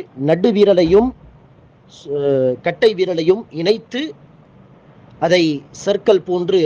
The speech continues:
ஆக்கிக் கொள்வது, ஹலகா, ம், ஒரு ரிங் போன்று, சர்க்கிள் போன்று ஆக்கிக் கொள்வது, இதுவும் நபி வழிதான். இரண்டில் எந்த ஒரு வழிமுறைக்கும் சிறப்பு கிடையாது. இரண்டில் எந்த வழிமுறை வேண்டுமானாலும் நாம் என்ன செய்யலாம்?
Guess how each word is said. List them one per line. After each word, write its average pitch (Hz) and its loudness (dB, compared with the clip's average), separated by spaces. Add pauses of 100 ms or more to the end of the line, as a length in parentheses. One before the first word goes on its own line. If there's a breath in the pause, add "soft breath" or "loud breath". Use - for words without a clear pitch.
(120)
ஆக்கிக் 175 -6
கொள்வது, 143 -4 (1300)
ஹலகா, 175 0 (220)
ம், 185 2 (140)
ஒரு 160 0
ரிங் 185 4
போன்று, 160 2
சர்க்கிள் 175 0
போன்று 165 4
ஆக்கிக் 160 2
கொள்வது, 139 0 (800)
இதுவும் 226 4 (580)
நபி 170 0
வழிதான். 156 2 (300)
இரண்டில் 190 -4 (280)
எந்த 190 -2
ஒரு 190 -2
வழிமுறைக்கும் 175 -4
சிறப்பு 175 -12
கிடையாது. 147 -4 (440)
இரண்டில் 175 -2 (360)
எந்த 190 0
வழிமுறை 180 2
வேண்டுமானாலும் 165 0
நாம் 156 0
என்ன 156 0
செய்யலாம்? 151 -2